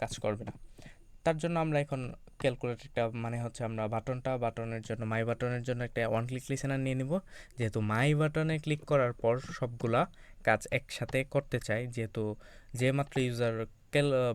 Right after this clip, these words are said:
my বাটনে বা হচ্ছে ইস-, ভয়েসে ক্লিক করবে বাটনটায় তখনই যেন, আহ, সে ভয়েসগুলো শুনতে পায়। তো এখন কাজ হচ্ছে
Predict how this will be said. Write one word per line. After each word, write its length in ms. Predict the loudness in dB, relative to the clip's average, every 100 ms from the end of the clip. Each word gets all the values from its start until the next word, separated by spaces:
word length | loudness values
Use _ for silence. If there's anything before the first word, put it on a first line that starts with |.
| 2
my 120 | 2
বাটনে 360 | 2 2 -2 -2 -2
বা 100 | 0 0
হচ্ছে 400 | -2 -4 -2 0 -2 -12 -20 -20 -12 -6
ইস-, 180 | -6 -8 -20 -20 -18 -4 4
ভয়েসে 500 | 6 6 4 0 2 0 -2 -6
ক্লিক 180 | -2 -2 2
করবে 320 | 0 2 -2 0
বাটনটায় 460 | -4 -2 -4 -2 -4 -6 -18 -20 -20 -20 -20 -20 -20 -20 -20 4
তখনই 420 | 4 6 4 4 2
যেন, 140 | 2
আহ, 80 | 0 -4 -16 -20 -4 0 0
সে 120 | 0 2
ভয়েসগুলো 320 | 2 2 0 0
শুনতে 180 | -2 -2
পায়। 120 | -4 -6 -14 -18 -20 -20 -4
তো 80 | 0 2
এখন 160 | 2 2
কাজ 100 | 2 0
হচ্ছে 220 | -6 -2